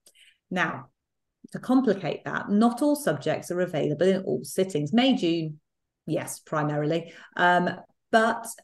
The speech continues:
when you enroll with Wolsey Hall, the exams information course and our admissions officers are able to tell you what exams and subjects are available when and where, because it will also link to your administrative zone where you're located. So that's Cambridge.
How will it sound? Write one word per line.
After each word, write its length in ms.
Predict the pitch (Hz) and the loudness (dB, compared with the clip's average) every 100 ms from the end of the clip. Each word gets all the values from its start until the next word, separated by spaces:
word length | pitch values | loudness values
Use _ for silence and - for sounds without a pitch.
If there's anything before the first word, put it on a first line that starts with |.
| - | 0
when 260 | 196 196 | 4 4
you 260 | 202 208 196 | 4 4 4
enroll 280 | 196 202 214 | 6 6 4
with 160 | 220 | 2
Wolsey 320 | 190 180 185 147 | 0 -2 -2 -2
Hall, 260 | 151 156 | -2 0
the 100 | 160 | -2
exams 380 | 156 180 175 175 | -2 0 -2 0
information 640 | 180 160 160 156 156 160 151 | -2 -4 -4 -4 -4 -6 -4
course 300 | 156 151 180 | -2 0 0
and 180 | 170 | 2
our 140 | 165 165 | 2 2
admissions 400 | 160 175 165 151 | 0 -4 -4 -6
officers 460 | 143 143 131 151 | -6 -6 -4 -2
are 160 | 156 156 | 0 2
able 280 | 165 160 160 | 2 0 -4
to 120 | 185 | -6
tell 300 | 185 165 151 | -6 -4 -2
you 160 | 147 151 | -2 -2
what 400 | 135 175 180 208 | 2 2 2 0
exams 520 | - 165 151 151 147 | 0 -2 -2 -2 -4
and 100 | 151 | -6
subjects 460 | - 147 - 127 147 | -4 -4 -4 -6 -4
are 200 | 147 139 | -4 -2
available 520 | 139 135 139 147 139 | -4 -4 -4 -6 -4
when 220 | 147 139 | -6 -6
and 160 | 139 156 | -6 -6
where, 420 | 135 127 131 - | -8 -8 -10 -10
because 220 | - 156 147 | -8 -6 -4
it 80 | |
will 200 | 170 175 | 0 2
also 380 | 170 165 - 160 | 2 0 -2 -2
link 320 | 151 151 156 | 0 -2 -6
to 80 | - | -6
your 380 | 151 151 147 - | -2 0 -2 -2
administrative 720 | 156 160 156 156 - 151 151 | -6 -4 -4 -4 -8 -8 -8
zone 300 | 131 147 151 | -2 -2 -2
where 140 | 147 143 | -2 -2
you're 180 | 156 151 | -2 -4
located. 640 | 131 - - - - - _ _ - - - - _ | -6 -8 -12 -12 -14 -16 _ _ -20 -20 -20 -20 _
So 180 | - 180 | -6 2
that's 260 | 226 262 - | 4 2 0
Cambridge. 600 | 247 185 165 160 - | 0 0 -2 -6 -10